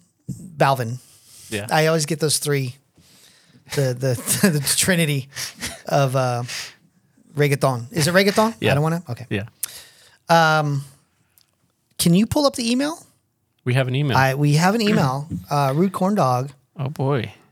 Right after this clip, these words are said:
Speaker 1: Who I believe, um, she just had her first, uh, like, colonoscopy, I think. I don't know. I could be wrong. I don't know. Let me ask you real quick while you're looking that up.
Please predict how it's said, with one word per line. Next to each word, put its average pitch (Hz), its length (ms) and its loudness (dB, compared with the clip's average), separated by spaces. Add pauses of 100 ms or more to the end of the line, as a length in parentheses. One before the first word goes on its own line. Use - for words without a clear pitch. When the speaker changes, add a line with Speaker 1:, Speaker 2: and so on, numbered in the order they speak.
(300)
Speaker 1:
Who 165 260 6
I 147 160 0
believe, 202 680 0 (140)
um, 156 560 2
she 240 240 -2
just 214 320 0
had 214 260 0
her 214 100 0
first, 196 480 -4
uh, 135 520 0 (960)
like, 131 160 -4
colonoscopy, 180 600 -2
I 254 40 -2
think. 269 260 -4
I 143 80 4
don't 127 80 -2
know. 113 80 -4
I 120 40 -4
could 139 120 -6
be 127 80 -4
wrong. 113 260 -6
I 131 60 -10
don't 113 80 -8
know. - 160 -18 (200)
Let 208 140 6
me 359 120 2
ask 349 240 2
you - 80 -4
real 226 120 4
quick 180 220 0
while 156 80 2
you're 147 140 2
looking 151 180 0
that 139 160 2
up. 127 260 0